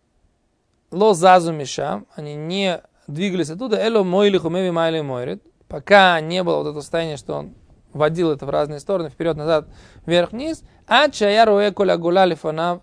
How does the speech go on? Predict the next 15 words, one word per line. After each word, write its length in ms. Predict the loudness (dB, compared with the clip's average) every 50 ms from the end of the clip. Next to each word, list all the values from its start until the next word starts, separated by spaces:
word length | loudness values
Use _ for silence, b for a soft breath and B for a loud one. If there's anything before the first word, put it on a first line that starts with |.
| _
кимедурат 500 | -10 -8 -8 -6 -4 -2 0 0 0 -2
аиш, 200 | -4 -8 -8 -10
пока 240 | -14 -6 -4 -2 -2
он 100 | -2 -2
не 80 | -4 -6
видел 220 | -6 -6 -6 -6
всё, 440 | -6 -6 -2 2 4 4 4 2 b b b b b b b b
всю 180 | b -6 -6
диаспору, 560 | -2 0 2 2 4 2 0 -2 -4 -2 -2
которая 280 | -2 -2 -2 -2 -4 -4
перед 280 | -4 -4 -6 -4 -4 -4
ним 240 | -4 -4 -4 -4
как 360 | -2 0 0 0 0 -2 -8 -20 -20 _ _ -20 -6 -2
факелом 460 | 0 0 2 0 -2 -4 -4 -6 -6
горит. 240 | -10 -12 -12 -14